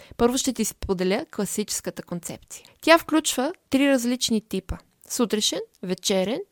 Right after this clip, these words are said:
и един тип, който е нито сутрешен, нито вечерен. Хората, които спадат към сутрешния хронотип, често биват наричани чучулиги и имат циркаден ритъм, който е естествено свързан с изгряването на слънцето.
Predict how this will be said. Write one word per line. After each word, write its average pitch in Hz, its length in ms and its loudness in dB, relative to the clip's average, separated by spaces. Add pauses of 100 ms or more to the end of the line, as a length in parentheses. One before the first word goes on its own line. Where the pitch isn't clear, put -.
и 233 120 0
един 277 300 0 (120)
тип, 311 240 -4
който 262 280 2
е 240 60 6
нито 262 220 0
сутрешен, 254 520 -2
нито 202 240 -4
вечерен. - 360 -10 (180)
Хората, 403 380 4
които 294 280 0
спадат 247 460 4
към 196 180 -2
сутрешния 226 600 0
хронотип, 165 540 -6 (680)
често 277 380 6
биват 226 280 4
наричани 196 480 0
чучулиги 196 680 -4 (460)
и 294 60 2
имат 330 320 2
циркаден 262 500 4
ритъм, 233 340 0 (200)
който 294 260 6
е - 20 8
естествено 262 560 2
свързан 220 560 -2
с - 120 -10
изгряването 220 580 -2
на 196 80 -4
слънцето. - 560 -10